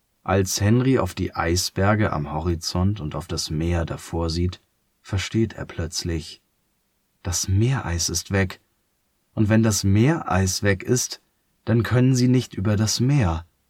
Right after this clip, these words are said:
Und wenn sie nicht über das Meer können, dann können sie nicht jagen und bekommen auch nichts zu fressen. Schließlich fragt Henry seine Mutter:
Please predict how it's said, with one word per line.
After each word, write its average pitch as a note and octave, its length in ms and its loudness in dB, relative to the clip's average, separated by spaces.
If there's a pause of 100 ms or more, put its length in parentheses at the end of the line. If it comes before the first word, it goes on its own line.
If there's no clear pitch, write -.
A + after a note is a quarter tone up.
(400)
Und A2 180 4
wenn A2+ 160 6
sie A2+ 100 6
nicht A#2 220 4
über A#2+ 160 2
das A2+ 200 0
Meer B2+ 280 4
können, A#2 400 2 (300)
dann A#2 200 2
können C3+ 300 4
sie C3 120 2
nicht D3 340 0
jagen C3+ 360 6
und A2 120 2
bekommen B2 420 2
auch G#2 240 0
nichts B2 240 0
zu C#3 100 -2
fressen. A2+ 600 -2 (1300)
Schließlich G2+ 680 -2
fragt E2 380 -4
Henry F#2+ 300 2
seine E2 280 -2
Mutter: F#2+ 480 -2